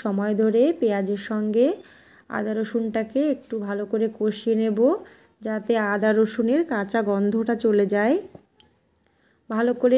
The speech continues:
নেড়েচেড়ে দু মিনিট কষিয়ে নেওয়ার পর আমি এর মধ্যে দিয়ে দেব সামান্য একটু জল।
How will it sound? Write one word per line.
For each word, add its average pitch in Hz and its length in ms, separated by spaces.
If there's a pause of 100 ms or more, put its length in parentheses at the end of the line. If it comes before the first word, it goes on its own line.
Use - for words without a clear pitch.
নেড়েচেড়ে 220 560 (160)
দু 240 80 (100)
মিনিট 220 240 (120)
কষিয়ে 214 420
নেওয়ার 233 260 (100)
পর 202 260 (600)
আমি 240 140 (120)
এর 220 80 (100)
মধ্যে 220 320 (160)
দিয়ে 214 280
দেব 220 160 (800)
সামান্য 214 380 (100)
একটু 226 160 (180)
জল। 208 320